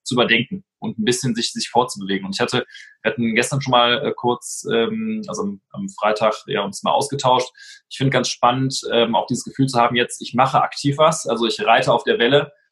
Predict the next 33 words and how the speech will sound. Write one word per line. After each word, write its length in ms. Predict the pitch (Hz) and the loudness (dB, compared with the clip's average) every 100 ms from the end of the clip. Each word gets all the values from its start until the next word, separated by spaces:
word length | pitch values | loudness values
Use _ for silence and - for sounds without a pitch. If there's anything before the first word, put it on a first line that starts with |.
| _ - | _ -6
und 100 | 117 | -4
ich 140 | 113 | 2
werde 160 | 131 127 | 0 2
nicht 80 | |
überrollt 400 | 117 120 117 131 | 0 4 4 4
und 120 | 120 131 | -2 -2
reagiere 420 | 120 117 135 110 | 0 2 0 0
dann. 220 | 90 90 _ _ _ _ _ 98 | -2 -6 _ _ _ _ _ -2
Ähm, 240 | 101 104 | -2 -2
ich 100 | 98 | -4
glaub, 140 | 113 107 | -4 -2
das 180 | 107 | -4
kommt 240 | - 123 - | -4 -6 2
ja, 360 | 113 110 110 - | 4 6 4 2
ähm, 380 | 104 104 104 98 | -4 -4 -8 -10
sowohl, 520 | 107 110 113 113 107 | -4 2 2 2 -2
ähm, 240 | 113 107 104 | -8 -8 -6
dem 140 | 107 | -2
Geist 300 | 107 113 113 | 2 2 0
in 60 | 113 | -6
der, 100 | 107 | -4
in 80 | 110 | -2
der 100 | 107 | -2
Gruppe 260 | 139 143 | 0 4
auch, 400 | 117 139 143 - 123 | 6 6 4 0 -4
äh, 120 | 117 | -6
entgegen, 280 | - 135 120 | -2 0 2
als 160 | 113 | 2
auch 160 | - - | 2 2
ja 120 | 117 | 2
deiner 400 | 110 113 113 107 | 4 4 4 0
Botschaft, 500 | 123 123 123 110 - 107 | -2 0 0 0 -4 -4
ähm, 420 | 107 104 104 | -2 -2 -6